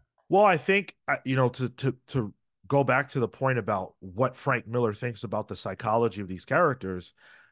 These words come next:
I think that we can see that all of them are essentially on life support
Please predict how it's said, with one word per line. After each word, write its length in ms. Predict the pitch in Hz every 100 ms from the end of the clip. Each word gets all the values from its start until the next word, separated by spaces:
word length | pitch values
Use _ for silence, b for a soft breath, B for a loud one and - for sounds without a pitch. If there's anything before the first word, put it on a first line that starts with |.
| _
I 180 | - 156
think 480 | 190 - 151 175 -
that 380 | 107 113 107 - _ _ _ _
we 160 | 127
can 180 | 143 139
see 320 | 113 - 160
that 200 | 131 113 -
all 300 | 131 147 165
of 80 | 143
them 180 | 139 127
are 160 | 117
essentially 760 | 107 - 139 135 143 127 123 123
on 220 | 117 113
life 320 | 104 117 156 -
support 540 | 160 147 185 214 -